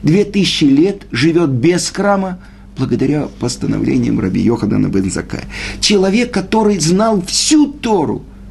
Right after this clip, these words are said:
И что он говорит? Он не пропустил ни одного человека, чтобы первым его приветствовать. Даже не еврея на рынке.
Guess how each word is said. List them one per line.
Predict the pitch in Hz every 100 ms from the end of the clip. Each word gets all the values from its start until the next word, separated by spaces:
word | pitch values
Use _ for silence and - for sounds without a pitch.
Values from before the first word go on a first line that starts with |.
| - - - - - -
И | 151
что | - 151
он | 156
говорит? | - 110 104 - - - - - - - - - - -
Он | 110
не |
пропустил | 98 - 95 - - 143
ни | 110 147
одного | 165 - 117 120 120
человека, | - - 101 127 143 151 - - - - -
чтобы | - 107 101 -
первым | - 165 139 101 92 -
его | 101 95
приветствовать. | 131 - 104 85 - - - - - - - - - - - - - - - - - -
Даже | 185 285 285 247 269 254 - -
не | 139 147
еврея | 127 151 147
на | 127
рынке. | 71 67 -